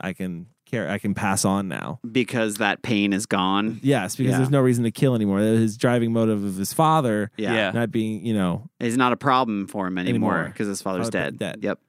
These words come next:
Speaker 2: That make, yeah, okay.
Speaker 1: So that's
Speaker 3: All
Speaker 1: kinda
Speaker 3: right.
Speaker 1: where it went with the original.
Speaker 2: We
Speaker 3: That's a,
Speaker 2: can't
Speaker 3: that's a cool, that's a cool book ending. Like
Speaker 1: Yeah.
Speaker 2: <laughs>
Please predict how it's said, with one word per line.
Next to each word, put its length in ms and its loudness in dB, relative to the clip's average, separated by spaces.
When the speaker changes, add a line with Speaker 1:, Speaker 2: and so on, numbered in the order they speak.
Speaker 2:
That 120 -6
make, 260 -2
yeah, 200 -8
okay. 260 -8
Speaker 1:
So 260 0
that's 200 2
Speaker 3:
All 40 -2
Speaker 1:
kinda 140 2
Speaker 3:
right. 20 4
Speaker 1:
where 140 4
it 60 4
went 180 2
with 140 2
the 80 4
original. 600 0
Speaker 2:
We 100 4
Speaker 3:
That's 60 2
a, 40 2
Speaker 2:
can't 100 4
Speaker 3:
that's 160 -2
a 20 -12
cool, 240 -4
that's 160 -2
a 60 -8
cool 160 -2
book 240 -2
ending. 360 -8
Like 180 -6
Speaker 1:
Yeah. 380 4
Speaker 2:
<laughs> 280 0